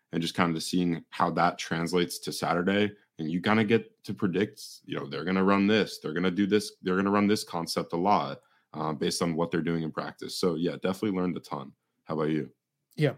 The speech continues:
Speaker 2: that's a, that's a hard buy for me. I mean, they, I, I am legitimately grateful, a-, and professionally, like, we'll forever be grateful to this coaching staff for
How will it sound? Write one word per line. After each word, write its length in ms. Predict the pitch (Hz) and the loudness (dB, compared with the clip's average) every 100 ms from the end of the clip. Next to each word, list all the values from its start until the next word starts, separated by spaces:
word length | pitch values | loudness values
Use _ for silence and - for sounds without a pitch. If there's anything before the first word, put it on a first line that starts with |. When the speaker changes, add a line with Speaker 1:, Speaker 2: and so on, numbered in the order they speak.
| - | -6
Speaker 2:
that's 400 | - 151 143 - | 0 0 0 -2
a, 160 | 143 127 | 0 0
that's 160 | - | 0
a 60 | 147 | 2
hard 260 | 131 135 120 | 6 4 4
buy 180 | 117 | 2
for 160 | 117 123 | 0 -2
me. 180 | 113 113 | -4 -6
I 40 | 131 | 0
mean, 140 | 139 | 4
they, 380 | 135 131 131 120 - _ _ _ _ _ _ _ _ _ _ _ _ | 6 6 4 0 -8 _ _ _ _ _ _ _ _ _ _ _ _
I, 120 | 151 - | -4 8
I 140 | 160 | 12
am 440 | 165 160 147 143 - _ | 12 12 10 6 2 _
legitimately 580 | 180 165 202 185 170 156 | 6 12 12 12 8 4
grateful, 720 | 135 143 - 139 131 127 139 _ _ _ - | 4 4 2 0 2 0 -8 _ _ _ -2
a-, 160 | 170 | 2
and 220 | 190 170 | 4 4
professionally, 480 | 160 151 214 - 165 | 4 8 8 8 6
like, 80 | 143 | 6
we'll 120 | 143 | 4
forever 280 | 135 156 147 | 4 6 6
be 120 | 135 | 4
grateful 440 | 131 135 135 135 131 | 2 2 2 -2 -2
to 140 | 143 | 0
this 180 | 135 131 | 0 2
coaching 320 | 139 131 135 | 0 0 -2
staff 500 | 127 135 123 120 - - | -2 -2 -2 -4 -12 -12
for 800 | - 135 127 123 123 120 117 | 0 2 4 4 4 2 0